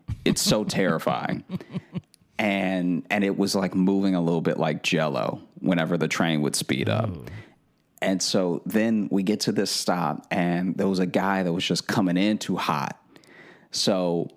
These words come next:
Speaker 1: a couple people from the opposite side are trying to warn him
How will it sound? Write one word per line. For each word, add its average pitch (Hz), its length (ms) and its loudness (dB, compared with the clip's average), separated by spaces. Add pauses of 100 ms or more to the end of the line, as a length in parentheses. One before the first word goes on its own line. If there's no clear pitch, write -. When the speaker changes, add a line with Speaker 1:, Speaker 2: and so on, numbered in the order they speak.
(220)
Speaker 1:
a - 80 0
couple 139 400 0
people - 640 0
from 98 200 0
the - 140 -2
opposite - 420 0
side 98 480 0
are - 120 -2
trying 120 500 0
to 101 80 2
warn 101 380 2
him 90 240 2